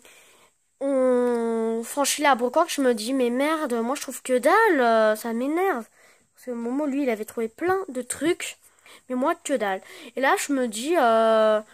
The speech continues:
je me dis, mais ouais, mais je trouverai aucun truc de Star Wars cette année, euh, je trouverai rien, que dalle. Mais là, euh, donc, euh, je, on va au bout de l'allée, et là, je vois un monsieur qui vend des vieux trucs. Je, je regarde,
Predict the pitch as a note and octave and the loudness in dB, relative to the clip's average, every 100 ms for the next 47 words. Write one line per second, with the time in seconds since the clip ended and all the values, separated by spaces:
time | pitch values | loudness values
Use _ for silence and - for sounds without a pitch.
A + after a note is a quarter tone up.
0 | - - B3+ A#3 A3 A#3 A#3+ C4 A3+ - | -20 -12 -8 -6 -4 -2 0 0 -2 -8
1 | A3+ G#3+ A3+ A3 A3 A3 B3 - A3+ A3+ | -12 -6 -4 -2 -2 -4 -10 -10 -10 -8
2 | - C#4 B3+ C4+ C#4+ - B3 B3+ A#3+ B3+ | -6 -4 -2 -2 -2 -4 -4 -2 -2 -2
3 | B3+ B3 G#3 - - B3 G#3+ A3 A3 G#3 | -2 -2 -4 -8 -14 -14 -12 -8 -8 -10
4 | A3 A3+ D#4 D4+ - - C#4 B3 C4 A#3+ | -12 -6 -2 -2 -6 -6 -4 -2 -2 -2
5 | G#3+ _ _ _ _ - - _ _ - | -8 _ _ _ _ -20 -20 _ _ -20
6 | - C4+ C4+ B3+ D#4 A#4 - - - B3+ | -6 0 2 4 4 4 -2 -20 -10 -4
7 | B3 A#3+ A#3+ A#3 A#3 A#3 A3+ - _ _ | 0 0 0 0 -2 -4 -6 -8 _ _
8 | A#3+ B3 A#3 - B3 A3+ A3+ A3 - _ | -10 -10 -10 -8 -4 -2 -2 -4 -8 _
9 | _ _ _ - B3+ A#3 A#3 A#3 A3 G#3+ | _ _ _ -8 -4 -2 0 -2 -2 -4
10 | A#3 F4+ F4 A#3+ A#3+ A#3 F#4+ A#3+ C4 C4+ | -2 2 2 0 -2 0 -2 -2 -2 -2
11 | B3 - A#3 A#3 A#3 - C4 C4+ C4+ A#3+ | -4 -6 -8 -6 -6 -6 -8 -8 -6 -2
12 | C#4+ A#3 G#3 B3+ - A#3 - B3+ A#3 A#3 | 0 -2 -2 -2 -2 -8 -10 -8 -4 -4
13 | A3 A3+ B3 | -4 -4 -4